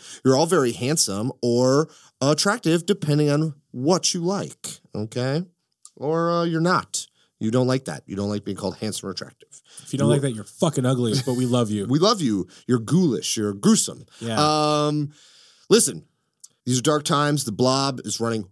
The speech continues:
Speaker 1: wild in the streets. Do not allow the Blob near you. Remember, the Blob can't get you if you are wearing clothes.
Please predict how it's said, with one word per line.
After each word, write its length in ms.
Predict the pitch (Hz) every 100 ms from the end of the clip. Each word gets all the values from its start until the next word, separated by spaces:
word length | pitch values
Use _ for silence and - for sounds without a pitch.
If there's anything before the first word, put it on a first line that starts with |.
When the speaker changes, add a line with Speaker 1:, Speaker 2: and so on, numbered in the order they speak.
| -
Speaker 1:
wild 460 | 170 202 104 - -
in 60 | 127
the 60 | 113
streets. 600 | 113 - - - - - _ _ _ _ -
Do 100 | 85
not 320 | 101 135 - _ _ _ _ -
allow 240 | 85 101
the 100 | 101
Blob 340 | 87 98 95 92
near 160 | 110
you. 180 | 117 139 165
Remember, 520 | 113 123 127 151 151 -
the 60 |
Blob 320 | - 110 110 110
can't 240 | 110 98
get 180 | 101 -
you 200 | 98 90
if 100 | -
you 60 | 98
are 60 | 92
wearing 180 | 85 85
clothes. 400 | 67 50 -